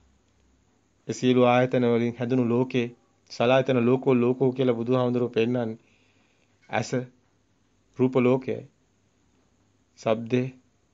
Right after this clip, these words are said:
ශබ්ද ලෝකයයි. ගන්ධ ලෝකයයි, රස ලෝකයයි,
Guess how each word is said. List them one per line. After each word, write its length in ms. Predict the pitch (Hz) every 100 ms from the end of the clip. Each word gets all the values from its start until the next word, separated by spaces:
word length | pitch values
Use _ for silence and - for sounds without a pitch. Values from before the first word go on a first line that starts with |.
| _ _ _ -
ශබ්ද 260 | 117 127
ලෝකයයි. 480 | 131 127 135 127 110 117 _ _ _ _ _ _ _ _ _ _ _ _ _ _ -
ගන්ධ 280 | 123 131 123
ලෝකයයි, 440 | 120 127 131 117 120 _ _ _
රස 180 | 120 123
ලෝකයයි, 500 | 127 117 127 - 120